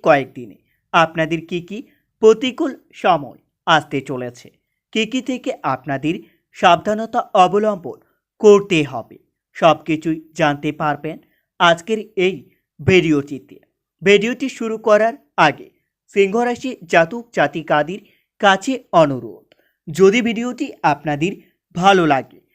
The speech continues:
ভিডিওটিতে লাইক এবং চ্যানেলটিকে অবশ্যই সাবস্ক্রাইব করে পাশে থাকবেন। সিংহ রাশি, তেরো থেকে কুড়ি এপ্রিল আগামী এই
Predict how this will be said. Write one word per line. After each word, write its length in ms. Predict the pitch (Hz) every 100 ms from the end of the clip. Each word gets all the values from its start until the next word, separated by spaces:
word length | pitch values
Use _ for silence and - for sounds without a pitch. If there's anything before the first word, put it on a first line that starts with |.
| _ -
ভিডিওটিতে 720 | 160 196 196 247 247 254 - 269 - 190
লাইক 340 | 160 123 - _ _ _ _
এবং 280 | 190 180 180 214 - _ -
চ্যানেলটিকে 640 | 196 165 151 151 131 - - _ _ -
অবশ্যই 500 | 185 185 220 254 262 - _
সাবস্ক্রাইব 580 | - 160 156 160 160 190 - -
করে 220 | 214 233 392 _ _ _ -
পাশে 300 | 196 165 160
থাকবেন। 480 | 156 147 - - 107 _ _ _ _
সিংহ 240 | 202 180 143
রাশি, 320 | 131 127 - - _ _ _ -
তেরো 220 | 190 220
থেকে 300 | 233 247 262 247 _
কুড়ি 240 | 190 196 208 _ 185 160
এপ্রিল 300 | 151 120 - _ _ _
আগামী 360 | 175 170 185 196 202 -
এই 180 | 208